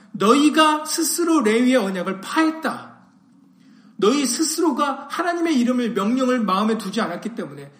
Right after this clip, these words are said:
하나님의 이름을 경외하지 않고 두려워하지 않았기 때문에 너희 스스로가 나와 맺은 언약을 파했다라는 겁니다. 이스라엘 백성이라도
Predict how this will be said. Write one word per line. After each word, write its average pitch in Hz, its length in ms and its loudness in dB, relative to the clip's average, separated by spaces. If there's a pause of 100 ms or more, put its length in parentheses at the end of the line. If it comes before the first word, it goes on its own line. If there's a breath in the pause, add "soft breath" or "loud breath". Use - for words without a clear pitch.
(100)
하나님의 330 460 0
이름을 247 260 2
경외하지 208 420 -2
않고 202 200 -6
두려워하지 202 480 -2
않았기 156 340 -12
때문에 151 560 -10 (580 soft breath)
너희 156 260 0
스스로가 269 880 -2
나와 208 360 0
맺은 175 440 -4
언약을 185 680 -4
파했다라는 302 680 -6
겁니다. - 400 -14 (4000 soft breath)
이스라엘 240 460 -2
백성이라도 190 680 -4